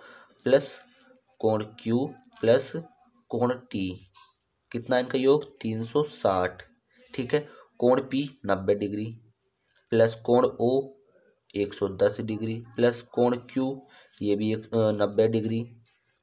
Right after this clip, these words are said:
प्लस कोण टी हमसे पूछा था बराबर तीन सौ साठ डिग्री, यही तो कोण पूछा था, लिख लता-, लिख रखा था उसमें कि कोण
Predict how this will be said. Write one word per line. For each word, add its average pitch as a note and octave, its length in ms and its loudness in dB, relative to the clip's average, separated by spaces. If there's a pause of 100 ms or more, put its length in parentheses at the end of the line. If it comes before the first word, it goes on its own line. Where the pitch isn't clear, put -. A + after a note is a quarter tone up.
प्लस B2 180 4 (100)
कोण B2+ 320 2
टी C3 240 0
हमसे A#2+ 280 -2
पूछा F#2 300 -6
था G2 160 -10 (360)
बराबर G#2 340 4
तीन G#2 280 -8
सौ B2 220 -10 (600)
साठ G2+ 380 0
डिग्री, - 480 -10
यही G#2+ 180 -2
तो B2 120 -2
कोण B2+ 180 -2
पूछा C3+ 200 -2
था, B2+ 240 -8 (400)
लिख G2+ 180 -6
लता-, - 340 -2
लिख G#2+ 260 -6
रखा G#2 240 2
था G2+ 100 0
उसमें C3 320 -4 (480)
कि G#2+ 100 -12
कोण B2 280 -2